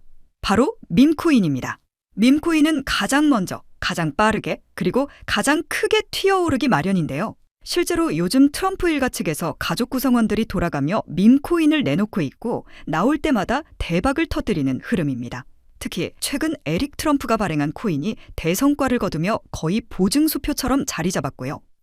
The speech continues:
이 가족 중에서 유일하게 아직 코인을 내지 않은 인물이 한 명 있습니다. 누구일까요? 바로 배런 트럼프. 트럼프의 막내 아들, 배런의 움직임이 심상치 않습니다. 이 부분을 이어서 말씀드릴 텐데요.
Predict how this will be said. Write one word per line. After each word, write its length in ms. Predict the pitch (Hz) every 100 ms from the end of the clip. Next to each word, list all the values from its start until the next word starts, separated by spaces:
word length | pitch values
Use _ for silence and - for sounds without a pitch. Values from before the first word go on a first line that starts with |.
| -
이 220 | 240 311
가족 400 | - 196 311 359
중에서 600 | 320 277 240 262 269 180 -
유일하게 560 | 180 240 294 262 254 277 -
아직 320 | 170 - 254
코인을 460 | - 403 403 392 339
내지 260 | 175 180
않은 280 | 202 156 220
인물이 320 | 226 180 165
한 160 | 214 202
명 160 | 175 139
있습니다. 480 | 143 139 117 113 - - -
누구일까요? 600 | 190 196 139 - 147 - - - - - - _
바로 320 | - 180 226 -
배런 380 | - 185 208 233
트럼프. 440 | - 233 170 - - _ _ -
트럼프의 480 | 311 320 285 294
막내 340 | 131 135 196 202
아들, 280 | 151 117 - - -
배런의 340 | 208 233 302 320
움직임이 520 | 285 262 226 247 -
심상치 560 | - - 349 349 294 160
않습니다. 540 | 131 160 156 123 117 - - _ _
이 140 | 185 226
부분을 400 | 285 302 311 302
이어서 360 | 196 247 311 311
말씀드릴 520 | 135 - 226 208 165
텐데요. 460 | 156 135 131 -